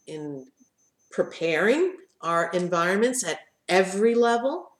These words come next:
It's part of what we do in Montessori. And,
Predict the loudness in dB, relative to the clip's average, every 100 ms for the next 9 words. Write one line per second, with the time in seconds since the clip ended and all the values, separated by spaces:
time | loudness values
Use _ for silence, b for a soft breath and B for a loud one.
0 | _ b b b -6 -4 -6 -8 -6 0
1 | 2 2 0 -8 -2 2 2 0 -8 -8
2 | -4 0 2 0 -2 -4 -2 -4 -4 -4
3 | -2 -2 -2 -2 -4 -10 _ b b b
4 | -4 -2 0 0 -2 -6